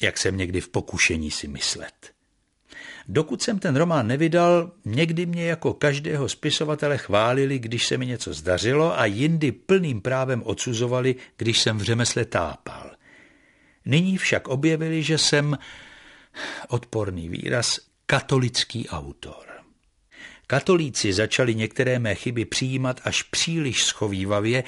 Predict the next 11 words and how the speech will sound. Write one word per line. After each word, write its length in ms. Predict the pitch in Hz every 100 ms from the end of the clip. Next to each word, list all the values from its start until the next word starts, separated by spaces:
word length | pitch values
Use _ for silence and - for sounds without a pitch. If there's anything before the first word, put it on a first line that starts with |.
| - - - -
jako 240 | 131 143
bych 180 | 127 113
byl 200 | 123 113
členem 500 | - 123 131 127 120
nějakého 500 | 120 117 - 107 101
klanu 520 | - 113 110 131 113 -
a 180 | 110 110
oni 260 | 117 117
mě 200 | 110 110
nemohli 420 | 101 117 107 95
zavřít, 640 | 82 90 82 82 85 120